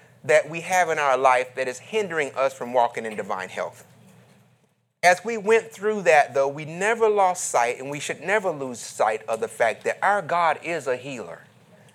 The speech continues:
God is a healer, but the fact that God is a healer, it does not negate, it does not negate our responsibility for making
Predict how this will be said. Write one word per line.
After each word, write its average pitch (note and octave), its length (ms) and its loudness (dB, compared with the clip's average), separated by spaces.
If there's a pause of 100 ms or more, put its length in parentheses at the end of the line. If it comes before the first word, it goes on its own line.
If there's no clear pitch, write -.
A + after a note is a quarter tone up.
(580)
God B3 380 6
is A3+ 240 0
a G3 80 -4
healer, F#3 380 -4
but D#3 220 0
the D#3+ 60 -2
fact C#4 320 2
that E3 140 -2
God G3+ 280 4
is E3 200 -4
a E3 60 -6
healer, E3 520 -2 (300)
it D#3+ 180 -6
does G#3+ 300 4
not G#3 280 2
negate, D#3+ 840 -6 (540)
it E3 180 2
does B3 260 6
not A#3+ 300 2
negate E3+ 540 2
our C3+ 180 6
responsibility A#2+ 1200 0 (360)
for D3+ 240 2
making D3 680 -2